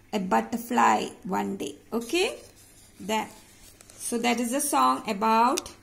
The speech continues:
butterfly, life cycle of butterfly. Okay? Now, here, "I am a living thing." Here you have to stick a sticker. Let us see which is the sticker you have to stick here. Okay? Let us go to the sticker page.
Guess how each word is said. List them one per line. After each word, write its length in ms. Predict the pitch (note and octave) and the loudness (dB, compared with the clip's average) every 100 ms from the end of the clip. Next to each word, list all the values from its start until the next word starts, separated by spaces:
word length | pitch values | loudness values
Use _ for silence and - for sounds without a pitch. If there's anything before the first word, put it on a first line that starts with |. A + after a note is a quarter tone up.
| - _ | -20 _
butterfly, 640 | G3 A#3+ A#3+ C#4 - A3+ G#3 | -4 -2 -2 -6 -2 0 0
life 300 | A3 A3+ A3+ | 0 0 -2
cycle 480 | - B3+ B3+ C#4 B3+ | -2 -2 -2 -2 -2
of 160 | A#3+ | -4
butterfly. 500 | A3 - F#3 - F3+ - - | -8 -10 -12 -14 -14 -14 -10
Okay? 360 | A#3 C#4+ D#4 - - - - - | -6 -2 -2 -4 -16 -20 -20 -8
Now, 280 | A#3 A3+ - - - - | 0 0 -2 -10 -20 -16
here, 360 | - B3+ A#3+ - - - - - | -2 0 0 -2 -18 -20 -20 -2
"I 220 | A3+ C4 | 4 6
am 320 | F#4+ B4 C5 - | 6 0 -4 0
a 80 | A#3 A3+ | 2 4
living 420 | A3+ G#3+ A#3+ A#3+ | 2 2 2 0
thing." 260 | A3+ F#3+ F#3+ | -2 -4 -4
Here 340 | - A#3 B3+ | -2 0 2
you 160 | A#3+ A3 | 2 0
have 340 | G3+ G#3 - | 0 -2 -2
to 80 | B3+ | -4
stick 340 | - A3+ A3 | -2 -4 -2
a 60 | A3+ | 0
sticker. 440 | A3+ G#3 F#3 G#3+ - | 0 -2 -6 -8 -6
Let 220 | A3 A3+ | -4 -2
us 180 | A#3 - | -2 -2
see 300 | A#3+ A3+ - - - | -2 -2 -4 -18 -8
which 160 | A3+ A3+ | -4 0
is 120 | B3+ | 0
the 80 | B3+ | 0
sticker 440 | - A#3 A#3+ B3 | -2 -2 -2 0
you 160 | A#3+ A#3 | 0 0
have 240 | G#3+ G3 | 0 -4
to 80 | A3 | -4
stick 340 | A3 A3+ A3 - | -4 -4 -4 -6
here. 280 | - F3+ - - | -4 -4 -4 -14
Okay? 380 | G#3 D4 F#4+ C5 - - _ - - - _ | -6 -2 -2 -2 -16 -20 _ -20 -20 -20 _
Let 160 | G#3+ G#3+ | -8 -2
us 140 | A#3+ | -2
go 180 | G3+ A#3+ | 0 0
to 140 | A#3 B3 | 0 -2
the 100 | A#3+ | -2
sticker 380 | - B3 B3 | -2 -4 -4
page. 560 | A#3+ G#3+ F3 - - - | -4 -2 -4 -6 -10 -12